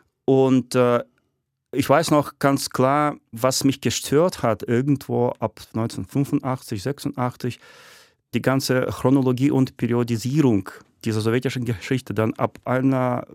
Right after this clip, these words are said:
gewissen Zeit gab es eine Periode des fast, äh, vollkommen gebauten Sozialismus, dann kam eine Periode, äh, vollständig gebauten Sozialismus, dann kam eine Periode fortgeschrittenen Sozialismus.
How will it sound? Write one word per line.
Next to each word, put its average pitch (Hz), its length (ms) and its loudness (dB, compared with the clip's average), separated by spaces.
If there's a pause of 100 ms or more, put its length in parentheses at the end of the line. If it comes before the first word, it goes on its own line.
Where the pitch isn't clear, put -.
gewissen 117 400 -4
Zeit 135 480 -2 (600)
gab 127 240 0
es - 260 -2 (460)
eine 135 220 4
Periode 123 460 2
des 110 480 0
fast, - 520 -2
äh, 101 140 -6
vollkommen 139 600 0
gebauten 147 480 0
Sozialismus, 135 760 -2
dann 123 280 0
kam 117 220 0
eine 107 180 0
Periode, 107 640 0 (480)
äh, 104 80 -6
vollständig 147 640 0
gebauten 139 440 0
Sozialismus, 127 680 -2
dann 120 260 2
kam 117 200 0
eine 113 160 0
Periode 107 460 2
fortgeschrittenen 147 800 -2
Sozialismus. 135 580 -2